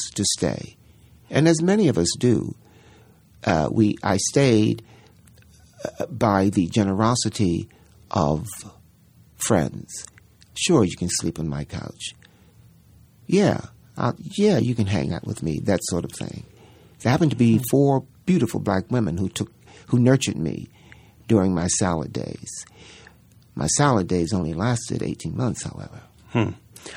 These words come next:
Speaker 2: Well, I'm very curious. There are a couple of credits that I had not known about your work.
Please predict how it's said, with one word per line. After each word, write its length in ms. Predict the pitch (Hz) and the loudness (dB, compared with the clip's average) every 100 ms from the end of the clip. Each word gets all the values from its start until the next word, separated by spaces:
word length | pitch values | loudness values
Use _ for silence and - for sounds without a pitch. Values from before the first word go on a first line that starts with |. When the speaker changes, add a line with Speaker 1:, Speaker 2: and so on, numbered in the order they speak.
| - - | -14 -6
Speaker 2:
Well, 140 | - 160 | -2 0
I'm 180 | 151 160 | 4 4
very 420 | 123 123 208 320 | 4 2 4 4
curious. 580 | 330 - 87 82 - - - - - | 0 0 -2 -2 -4 -6 -6 -6 -4
There 240 | 131 107 | 0 2
are 40 | 104 | 2
a 60 | |
couple 360 | 107 - 220 320 | 0 -2 -2 0
of 80 | 294 | -2
credits 560 | - 87 85 80 - - | 2 2 2 -2 -2 2
that 220 | 95 - | 2 2
I 200 | 95 95 | 0 0
had 140 | 98 101 | 0 2
not 280 | 110 147 | 2 2
known 200 | - 87 | 0 -2
about 340 | 80 80 76 - | -2 -6 -6 -6
your 120 | 80 | -8
work. 380 | 76 73 76 | -6 -6 -8